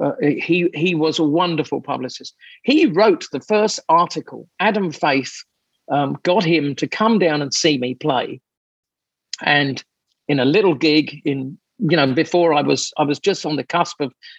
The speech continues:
going from Gerard Sayer to Leo Sayer. And he wrote an article in the New Musical Express in nineteen seventy-two, fifty years ago, that in January nineteen seventy-two, that was the precursor ever. He said, "Who sounds like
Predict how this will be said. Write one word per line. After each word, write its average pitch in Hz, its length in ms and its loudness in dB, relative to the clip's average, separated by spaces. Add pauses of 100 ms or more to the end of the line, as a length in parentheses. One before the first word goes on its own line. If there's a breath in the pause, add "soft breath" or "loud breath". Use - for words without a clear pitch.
going 143 180 0
from 139 220 -4
Gerard 165 440 2
Sayer 147 260 2
to 143 120 -4
Leo 139 320 0
Sayer. 123 360 -8 (520)
And 156 480 0 (120)
he 233 220 0
wrote 185 280 2
an 170 100 2
article 180 440 -2
in 139 120 -8
the 135 60 -8
New 151 440 2
Musical 147 320 -2
Express 135 360 -4
in 135 80 -8
nineteen 208 260 2
seventy-two, 156 720 -2 (640)
fifty 220 280 0
years 180 260 2
ago, 123 360 -4 (400)
that 190 340 0 (260)
in 175 200 0
January 214 520 2
nineteen 131 500 -6
seventy-two, 131 640 -2 (580 loud breath)
that 185 140 -2
was 175 140 -2
the 175 80 2
precursor 170 560 0
ever. 165 120 0
He 147 100 2
said, 143 360 -4
"Who 254 240 2
sounds 202 540 -2
like 156 240 -6